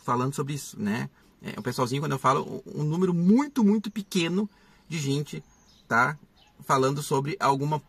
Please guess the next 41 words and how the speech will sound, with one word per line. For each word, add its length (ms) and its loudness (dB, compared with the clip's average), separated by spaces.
possível 680 -4
day 280 -2
off 400 2
de 140 -6
uma 140 0
maneira 460 -2
que 200 -10
é 40 -2
complicado 560 -2
até, 380 -2
é, 640 0
até 220 2
falar 240 4
sobre 240 -2
isso. 260 -6
E 80 -6
eu 80 -2
vou 120 -4
trazer 240 0
essa 120 -4
informação 400 -4
mais 120 -6
pra 120 -14
frente. 200 -14
Eu 60 -12
só, 120 -10
eu 80 -8
só 160 -8
tô 140 -8
catando 400 -6
um 40 -8
pouquinho 560 -10
mais 320 0
de 80 -6
informação 560 -4
pra 140 -8
falar 240 -4
sobre 280 -6
isso 140 -8
pra 120 -10
vocês, 460 -14